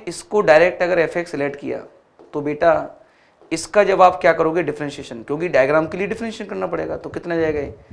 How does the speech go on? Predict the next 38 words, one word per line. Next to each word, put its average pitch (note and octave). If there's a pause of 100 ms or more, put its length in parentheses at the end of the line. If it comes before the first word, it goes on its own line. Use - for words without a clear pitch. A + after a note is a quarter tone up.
(360)
थ्री D#3+
एक्स F#3
स्क्वायर D3
प्लस C3+
ए। - (1160)
अब C#3
बताओ F3+ (360)
ए E3
नेगेटिव D#3
भी F#3
हो D#3+
सकता -
है D3+
और -
ए C#3+
पॉजिटिव, B2
तो E3+
ये F#3
कॉम्प्लेक्सिटी D3
हो B2+
जाएगी। G2+ (520)
इस C#3+
पे F3+
आपको C#3
लोकल D#3
मिनिमा D3+
लोकल D3
मैक्सिमा C3+
थोड़ा C#3+
कॉम्प्लेक्स B2
होगा। G#2 (180)
तो D3+
देखो F#3
क्या E3
थीम D3
है D3
करने B2+
की, A#2+